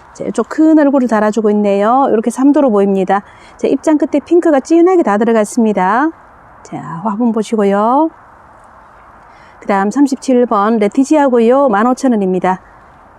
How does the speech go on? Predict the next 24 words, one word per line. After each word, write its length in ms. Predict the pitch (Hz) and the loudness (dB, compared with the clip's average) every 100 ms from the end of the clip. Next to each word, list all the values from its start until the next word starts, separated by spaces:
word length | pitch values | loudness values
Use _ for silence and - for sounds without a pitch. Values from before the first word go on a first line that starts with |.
| - - - | -20 -20 -12
자, 300 | 202 175 175 | -8 -6 -4
위쪽으로 680 | 233 220 330 339 285 285 285 | -2 -2 0 0 2 2 2
보이는 300 | 247 269 269 | 2 2 2
게 80 | 233 | 0
한 80 | 254 | -4
칠 200 | - 320 | -2 -2
도 200 | 311 285 | 0 2
되고요. 560 | 262 247 208 220 285 294 | 2 2 2 2 0 -2
또 80 | |
큰 180 | 277 294 | -2 0
얼굴 220 | 302 285 | 2 2
밑에 240 | 269 - 254 | 0 0 0
요렇게 220 | 240 233 | 0 0
자구도 360 | 233 254 285 233 | -2 0 0 0
나오고 320 | 190 208 202 | 0 0 0
있고요. 420 | 202 - 196 214 - - - | -2 0 0 -2 -6 -18 -12
입장 280 | 269 294 285 | -6 -4 -2
끝에 200 | 285 285 | -2 -4
빨갛게 540 | 302 330 339 349 330 | -2 0 2 0 -2
색감이 280 | 262 262 226 | -2 -2 0
올랐습니다. 720 | 202 202 - 202 190 190 196 - - - | 0 0 -2 -6 -4 -4 -6 -10 -20 -20
자, 360 | - 185 160 170 | -14 -12 -10 -8
화분 280 | 202 196 196 | -6 -4 -4
보시고요. 760 | 196 - 190 175 185 226 302 | -4 -6 -4 -2 0 0 -2